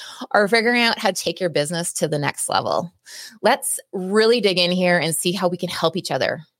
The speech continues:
Remember, there's no silly questions. There's no dumb questions. Let's just be in this together.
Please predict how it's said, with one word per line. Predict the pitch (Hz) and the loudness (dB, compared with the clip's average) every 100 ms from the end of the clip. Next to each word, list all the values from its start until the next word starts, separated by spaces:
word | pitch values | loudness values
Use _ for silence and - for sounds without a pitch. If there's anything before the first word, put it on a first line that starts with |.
| _ _ - | _ _ -2
Remember, | 180 185 180 165 151 160 - | 2 2 4 2 2 -2 0
there's | 175 175 | 2 2
no | 185 180 | 2 2
silly | 180 196 180 | 2 0 0
questions. | 180 165 - 165 165 - | 0 -2 -2 -2 -4 -6
There's | 170 180 165 | 2 2 4
no | 170 165 | 2 4
dumb | 165 156 | 4 2
questions. | 156 147 151 - 143 147 - | 0 -2 -2 -4 -4 -6 -2
Let's | - 269 - | 0 0 0
just | 220 185 | -2 -2
be | 156 156 - | -6 -4 2
in | 160 170 | 2 4
this | 165 - - - | 0 -2 -6 -8
together. | - 143 113 - | -2 0 0 -4